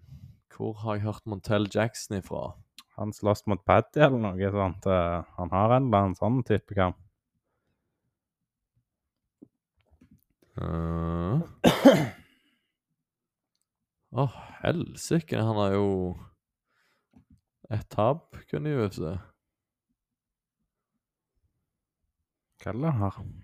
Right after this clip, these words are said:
Speaker 1: Brian Kelleher. Ok,
Speaker 2: Og Ricky
Speaker 1: skummel.
Speaker 2: Simon også. Mm.
Speaker 1: Ricky Simon. Ja,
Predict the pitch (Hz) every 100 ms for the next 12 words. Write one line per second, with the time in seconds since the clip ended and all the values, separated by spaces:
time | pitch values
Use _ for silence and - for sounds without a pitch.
0 | - _ _ _ _ _ - 98 101 -
1 | 101 117 139 - - - - 139 - 117
2 | 113 110 101 - 98 107 104 98 113 110
3 | 104 127 123 - _ _ _ _ _ _
4 | _ _ _ _ - _ _ _ _ _
5 | _ - - 123 104 - 107 - 101 98
6 | 95 95